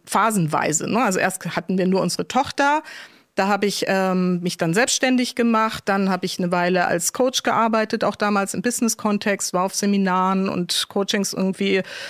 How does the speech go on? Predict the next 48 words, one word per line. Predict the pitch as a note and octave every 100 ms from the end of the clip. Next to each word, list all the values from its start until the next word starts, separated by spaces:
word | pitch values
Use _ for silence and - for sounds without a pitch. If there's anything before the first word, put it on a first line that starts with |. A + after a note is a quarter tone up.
| -
unterwegs. | - G#3 G#3 G3+ A3 G#3+ -
Dann | - F#3
hat | F3+ -
er | G3
da | A#3 A3+
hauptsächlich | A3+ - A3 - G#3+ F3+
irgendwie | A3+ A3 A3
sich | G#3+ G#3+
um | A3
unsere | G#3+ G#3
Tochter | G#3 G#3 - G3+
gekümmert. | G3 - G#3 G3 -
Dann | F3+ F#3 F3+
kamen | - E3+ F3
meine | E3+ - F#3
Jungs | A3+ D4+ C#4+
noch | B3+ A#3+
dazu. | - A3+ - B3+ A#3+ A#3 - - - -
Ähm, | G3+ F#3+ F#3+
dann | F#3+ F#3
war | F3+
ich | F3
erst | F3+
mal | F#3 F3
wieder | F3+ E3+
zu | G3 F3
Hause. | B3+ C#4+ C#4+ C4 B3+ B3+ A#3+
Dann | F#3 F#3+ G3 F#3+
ist | - F#3+
mir | G3+
aber | F3+ F#3+
die | A3+
Decke | C#4+ D4
auf | B3 A#3+
den | B3
Kopf | B3+ A#3
gefallen. | - A#3 A3+ A3+ A3
Dann | G3+
bin | G3+
ich | F#3
wieder | G3
ins | G3 -
Marketing, | B3 B3+ B3+ A#3+ A#3+ A3+ G#3+
hab | F#3+
ein | G3
Start-up-Unternehmen | - - A#3+ G#3+ - A3+ G#3+ A3 A3 A3
da | G#3 G3+
betreut. | G#3 - G3 G#3 G#3+